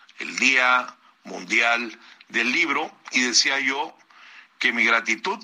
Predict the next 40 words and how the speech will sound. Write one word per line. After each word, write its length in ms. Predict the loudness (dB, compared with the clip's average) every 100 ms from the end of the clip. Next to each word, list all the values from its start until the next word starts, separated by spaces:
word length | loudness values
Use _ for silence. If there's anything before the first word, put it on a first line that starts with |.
| -2
a 100 | 2
la 120 | 2 2
gobernadora 760 | 0 0 2 2 2 2 2
de 300 | 4 2 0
Colima, 560 | -2 0 0 2 4 4
a 120 | 2
Indira 340 | 0 0 0
Vizcaíno, 680 | 0 -2 0 0 0 -2 -6
porque 520 | -6 -4 0 0 0 _ _ -6 -2
arrancamos 540 | 0 0 0 0 0
ya 120 | 0
la 140 | 0 0
presentación 680 | -2 -2 -4 -2 0 0
en 100 | 0
los 200 | -2 -4
treinta 280 | -4 -4 0
y 40 | 0
dos 120 | 0
estados 260 | 0 0
de 60 | 2
la 120 | 2
República, 520 | 2 -2 -2 0 -2
que 100 | -2
lo 80 | -2
vamos 240 | -2 -2 -2
a 40 |
hacer, 240 | 0 2
y 80 | 2
en 80 | 0
algunos 380 | -2 -2 -2 -2
otros 300 | -4 -4 -2
países. 560 | 0 2 2 0 -2 -10 -20 -20 -20 -20 -18 -18 -18 -14 -2
Y 180 | 2 2
el 240 | 2 -2
primer 720 | -10 -2 0 4 4 4 2
estado 440 | -4 -2 2 2 4
de 60 |
la 120 | 2 2
República 640 | 0 -4 -4 0 0 0
que 380 | 4 4 2